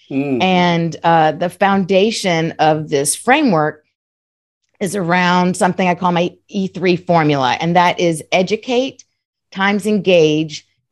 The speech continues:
Speaker 2: times entrust equals happy, loyal employees.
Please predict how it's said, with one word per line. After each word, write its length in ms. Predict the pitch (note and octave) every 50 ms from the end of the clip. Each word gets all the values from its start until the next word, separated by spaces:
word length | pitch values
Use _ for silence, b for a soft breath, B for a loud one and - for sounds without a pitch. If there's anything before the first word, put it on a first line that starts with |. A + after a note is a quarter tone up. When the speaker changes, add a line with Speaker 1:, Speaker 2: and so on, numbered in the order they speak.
| _ -
Speaker 2:
times 320 | F#3 F3 F3 F3+ E3 - - -
entrust 1000 | E3 D#3+ D#3+ D#3+ D#3+ - - - C4+ B3 F3+ D3 F#3 - - - - - _ _ _ _ _ _ _ _ _ _
equals 320 | - F#3 - G3 F#3 F3+
happy, 340 | - E3+ D#3+ D#3 - E3+ D#3
loyal 480 | D3+ D3+ D3+ D3 D3 C#3 C#3 C3+ C3 -
employees. 1200 | - - C#3+ C#3 - - - D3 C#3+ C#3+ C#3 D3+ F#3+ G#3 G3 D#3 C#3+ C#3 D3 F3 G3 G3 - - _